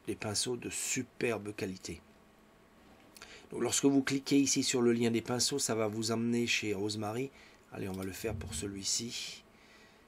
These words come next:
Allez, on clique. On va les emmener chez Rosemary. Voilà.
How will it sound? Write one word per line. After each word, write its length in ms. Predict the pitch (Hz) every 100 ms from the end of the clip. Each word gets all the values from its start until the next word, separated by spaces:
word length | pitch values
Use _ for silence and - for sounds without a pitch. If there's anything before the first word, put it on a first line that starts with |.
| - - - -
Allez, 200 | 110 -
on 120 | 95 -
clique. 480 | 113 123 - - 117
On 880 | 117 - - - - - - -
va 40 | -
les 100 | 107
emmener 220 | 104 107
chez 200 | - -
Rosemary. 840 | 113 113 104 107 104 110 123 135 - -
Voilà. 560 | 104 104 98 110 123 -